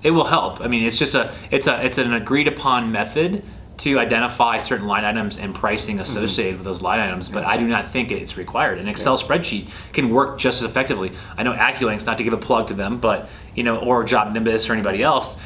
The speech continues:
Speaker 1: if they have an ability to create an estimate, it's just a matter of a quantity, a description of that,
Speaker 2: Mm-hmm.
Speaker 1: and the
Speaker 2: Yeah.
Speaker 1: amount.
Speaker 2: Yeah.
Speaker 1: And it, it could be Excel spreadsheet too.
Speaker 2: Yeah. The other thing too, I, Garrett and I were talking before this.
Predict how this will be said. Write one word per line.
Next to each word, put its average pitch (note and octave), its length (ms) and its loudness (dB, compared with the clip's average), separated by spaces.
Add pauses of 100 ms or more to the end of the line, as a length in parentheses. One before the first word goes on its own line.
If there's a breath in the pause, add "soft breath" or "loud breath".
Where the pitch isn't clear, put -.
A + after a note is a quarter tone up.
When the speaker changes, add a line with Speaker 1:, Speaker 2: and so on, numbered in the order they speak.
(180 loud breath)
Speaker 1:
if A#2 140 0
they C#3 100 2
have C#3+ 180 2
an B2 160 2
ability A2 340 2
to G#2 60 -2
create G2 260 -2
an A2 60 -4
estimate, A2 360 -2
it's - 120 -6
just B2+ 140 -4
a B2 40 -4
matter A#2 220 0
of G#2 220 -4
a G#2+ 80 -2
quantity, A#2 680 0 (200 loud breath)
a G#2+ 80 -2
description A#2 600 0
of G2+ 140 -2
that, G2+ 240 2
Speaker 2:
Mm-hmm. G#2 240 -6
Speaker 1:
and A#2+ 160 -2
the B2 80 2
Speaker 2:
Yeah. B2 120 2
Speaker 1:
amount. D3 360 0 (140)
Speaker 2:
Yeah. G#2 260 -2
Speaker 1:
And B2 140 0
it, B2+ 240 0
it C3+ 180 -2
could D3+ 100 -2
be D3 80 0
Excel D3+ 280 0
spreadsheet - 420 -2
too. - 240 -6
Speaker 2:
Yeah. - 160 -8 (160)
The C#3 100 6
other D#3 160 4
thing A#2 220 0
too, A#2 180 4
I, A2 120 2
Garrett B2+ 280 2
and A2 80 -2
I - 40 0
were G2+ 40 -2
talking G#2+ 320 -2
before G2+ 320 -2
this. G2+ 260 -4